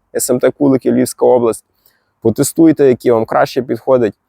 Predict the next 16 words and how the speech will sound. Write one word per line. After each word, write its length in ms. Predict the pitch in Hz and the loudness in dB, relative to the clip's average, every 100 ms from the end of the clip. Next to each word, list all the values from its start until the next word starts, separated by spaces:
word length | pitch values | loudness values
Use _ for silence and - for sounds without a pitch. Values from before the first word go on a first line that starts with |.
| _ _ _ | _ _ _
А 240 | - 98 101 | -4 -2 0
хто 200 | - 147 | 0 0
з 80 | 147 | 2
інших 320 | 147 139 143 | 0 0 0
міст, 260 | 170 170 | 0 0
може 240 | 131 131 123 | 0 0 0
зайти 320 | 123 123 139 | -2 0 2
от 160 | 117 123 | 2 0
на 100 | 120 | -2
цей 180 | 135 | -2
сайт 300 | 131 160 156 - _ _ _ - _ - | -2 0 0 -2 _ _ _ -20 _ -4
Rover 320 | 131 135 131 | 0 2 4
in 260 | 131 127 127 | 4 4 4
U 20 | |
A, 240 | 131 127 - - - - - | 2 0 -4 -18 -20 -20 -6
е, 520 | 117 107 107 107 113 | -2 0 2 0 0